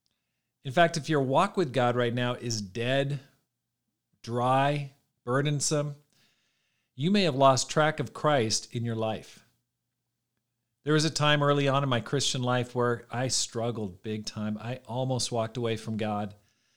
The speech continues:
I was a, an intern on campus at U C Berkeley. I'd just graduated. I thought I was really hot stuff. I'd had a good semester. The year after I graduated, I'd baptized some people.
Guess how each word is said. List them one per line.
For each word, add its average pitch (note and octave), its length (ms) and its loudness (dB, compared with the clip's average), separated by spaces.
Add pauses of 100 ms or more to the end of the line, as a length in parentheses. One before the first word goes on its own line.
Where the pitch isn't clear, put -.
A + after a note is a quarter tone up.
(600)
I B2+ 120 0
was B2+ 200 0
a, A2 380 0
an A#2 100 -2
intern D#3 400 4
on C3+ 160 4
campus C#3 720 -2 (100)
at A#2+ 140 -8
U B2 140 -4
C C3+ 160 -2
Berkeley. B2+ 500 0
I'd A2 140 -2
just A#2 200 -4
graduated. A#2 880 -2 (180)
I A2 120 -10
thought A#2+ 240 -2
I A#2+ 100 0
was A2 160 -4
really A#2 160 -2
hot A#2+ 300 -6
stuff. B2 360 -2
I'd A2+ 140 -4
had A#2+ 160 -4
a - 20 -6
good A#2+ 200 -4
semester. B2+ 720 -2 (840)
The A2+ 80 -10
year B2 200 2
after B2 300 0
I A#2 40 2
graduated, A#2+ 760 0
I'd G#2+ 140 -4
baptized A#2 500 -2
some A#2 140 -6
people. A#2+ 500 -2